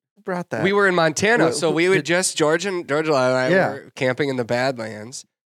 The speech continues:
Speaker 2: and Aaron Ochtenberg,
Speaker 1: Yeah,
Speaker 2: our,
Speaker 1: that's what it
Speaker 2: our
Speaker 1: was.
Speaker 2: videographer on this,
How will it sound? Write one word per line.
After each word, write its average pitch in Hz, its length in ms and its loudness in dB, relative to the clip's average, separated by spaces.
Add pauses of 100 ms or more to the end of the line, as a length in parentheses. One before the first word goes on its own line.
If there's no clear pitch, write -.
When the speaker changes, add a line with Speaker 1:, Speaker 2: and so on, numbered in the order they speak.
(100)
Speaker 2:
and 120 580 2 (160)
Aaron 131 480 2
Ochtenberg, 123 580 -4
Speaker 1:
Yeah, 117 140 2
Speaker 2:
our, 113 140 -2
Speaker 1:
that's 117 260 -4
what 117 120 -4
it 107 40 -2
Speaker 2:
our 117 220 -2
Speaker 1:
was. 113 100 -6
Speaker 2:
videographer 127 840 -4
on 120 160 -6
this, 117 320 -8